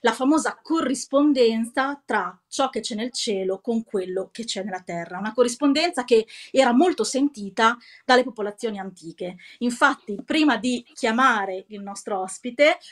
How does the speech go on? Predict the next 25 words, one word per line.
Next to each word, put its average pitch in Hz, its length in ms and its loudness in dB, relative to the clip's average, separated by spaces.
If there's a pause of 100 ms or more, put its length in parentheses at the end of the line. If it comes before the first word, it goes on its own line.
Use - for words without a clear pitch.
(100)
volevo 233 640 0
ricordare 240 720 -4
la 202 160 -6
famosissima 240 640 -6
legge, 196 640 -4 (300)
eh, 220 200 -4
di, 285 220 -4
della 254 240 0
corrispondenza 233 800 -4
di 214 180 -10 (220)
Ermete 214 440 -4
Trismegisto. 202 840 -6 (380)
La 247 120 6
volevo 269 320 4
leggere 277 540 0
perché 240 260 -12
così, 262 440 -8 (160)
eh, 226 680 -2
entriamo 262 400 -2
subito 269 360 -2
nell'atmosfera. 202 920 -4 (680)
"Come 320 260 0
sopra, 330 720 -2
così 233 300 -2
sotto. 190 720 -8